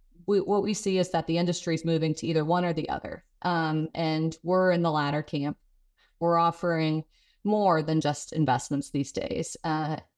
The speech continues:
financial planning, we do complimentary for our clients. We want all of our clients to have a plan, or what we call a roadmap, so they see where they're gonna be in the future. In addition to that, we acquired a tax practice, uh, earlier this year.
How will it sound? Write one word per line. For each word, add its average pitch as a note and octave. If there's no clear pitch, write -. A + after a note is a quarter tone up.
financial F3
planning, F3+
we F#3
do E3+
complimentary E3
for F3+
our E3+
clients. F3+
We F#3+
want F3+
all F3
of E3
our -
clients C#3+
to C#3+
have C#3+
a C3+
plan, C#3+
or D3+
what D#3+
we E3
call D3+
a C#3
roadmap, C#3+
so D#3
they C#3
see D#3
where D3
they're D3
gonna C#3+
be C#3+
in C#3
the C#3
future. G#3+
In G3+
addition G3+
to G3+
that, F#3+
we F3
acquired F#3
a F3
tax F#3+
practice, -
uh, D#3
earlier D3
this C#3
year. -